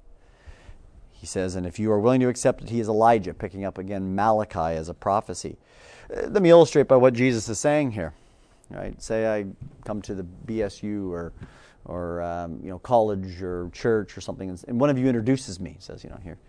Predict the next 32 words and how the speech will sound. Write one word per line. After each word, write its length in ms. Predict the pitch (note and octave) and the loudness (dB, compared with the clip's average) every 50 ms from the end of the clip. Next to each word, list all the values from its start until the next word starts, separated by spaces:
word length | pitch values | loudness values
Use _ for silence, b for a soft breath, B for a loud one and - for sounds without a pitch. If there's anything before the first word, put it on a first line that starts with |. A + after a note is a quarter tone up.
| b b b b b b | b b b b b b
here's 220 | - A2+ G#2+ F#2+ | -4 -4 -2 -2
the 80 | G2 F2+ | -4 -8
speaker," 540 | - - G#2 G2 - G2 F#2 F#2+ G2 G2 | -6 -6 -6 -4 -4 -4 -4 -4 -4 -6
and 120 | F2+ D#2+ D#2+ | -6 -6 -8
da, 60 | F2+ | -8
da, 120 | F2 F#2 | -8 -8
da, 140 | F2+ F2+ E2+ | -10 -10 -10
da. 140 | F2 F2+ E2 - b b b b b b b b b b b b b b b b b - - - | -10 -12 -12 -14 b b b b b b b b b b b b b b b b b -12 -4 0
And, 360 | C3+ B2+ C3 B2+ B2+ A#2 A2+ | 2 4 4 4 4 4 6
uh, 160 | A#2+ A#2+ A#2+ A#2 | 8 8 8 6
it's 100 | C3+ G#2+ | 4 4
Bob 380 | G2 C#3+ C#3+ C#3+ C3 A#2+ G2+ | 6 8 10 10 10 8 8
who 80 | G#2+ A2+ | 6 2
introduces 540 | A2 G#2 G2+ F#2+ G2+ F#2 - - C#2+ - - | 2 2 2 2 2 0 0 -4 -10 -8 -6
me. 200 | - - - B B B | -4 -4 -4 B B B
And, 380 | B D#2+ D#2+ E2 E2+ E2+ E2 E2 | B -4 -4 -6 -6 -6 -4 -2
uh, 260 | E2+ F2 F2 E2+ E2+ F2 B B B B B | 0 0 0 0 -2 -4 B B B B B
and, 180 | G#2+ F2+ F2+ F2+ | -10 -10 -8 -6
and 100 | F#2 F#2+ | -4 -2
I, 280 | G2+ G#2+ A2 G2+ A2 | -2 -2 0 2 0
I 40 | A2+ | 2
get 140 | G#2 G#2+ G2+ | 2 4 4
up 160 | G#2+ - - | 4 2 2
and 100 | G#2 F#2 | -6 -10
say, 360 | - - G2+ G2 G2 G2 G2 | -8 -6 -6 -4 -4 -4 -4
"Uh, 100 | G2+ F#2+ | -4 -6
thank 260 | F#2 - D3 D#3 - - | -4 -4 -4 -4 -4 -6
you 60 | B2 | -4
for 80 | A#2 | -2
that 140 | A#2+ A#2 A2+ | 0 0 0
introduction, 480 | A#2+ A#2 A#2 A#2+ C#3+ D3 - - A#2+ G#2 | 0 0 2 2 0 0 0 -6 -4 -2
Bob. 340 | F#2 D#2 D#2 F2 G2+ A2 | -2 -2 -2 -2 -4 -6